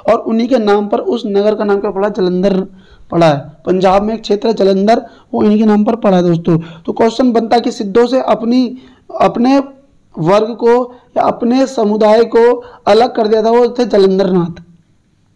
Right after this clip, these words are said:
जिनका नाम क्या? बालनाथ। गोरखनाथ का नाथ पंथ, गोरखनाथ का नाथ पंथ बौद्धों की वज्रयान शाखा से निकला माना जाता है।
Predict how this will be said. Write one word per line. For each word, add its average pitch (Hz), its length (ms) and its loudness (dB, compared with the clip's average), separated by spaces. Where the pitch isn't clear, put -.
जिनका 214 200 2
नाम 214 160 2
क्या? 226 120 2
बालनाथ। 165 680 0
गोरखनाथ 220 880 2
का 247 240 0
नाथ 226 300 2
पंथ, 196 420 0
गोरखनाथ 220 560 2
का 233 220 0
नाथ 214 320 2
पंथ 220 360 0
बौद्धों 190 640 2
की 226 500 0
वज्रयान 208 580 2
शाखा 208 320 2
से 226 220 0
निकला 208 440 2
माना 196 300 2
जाता 185 300 0
है। 175 280 0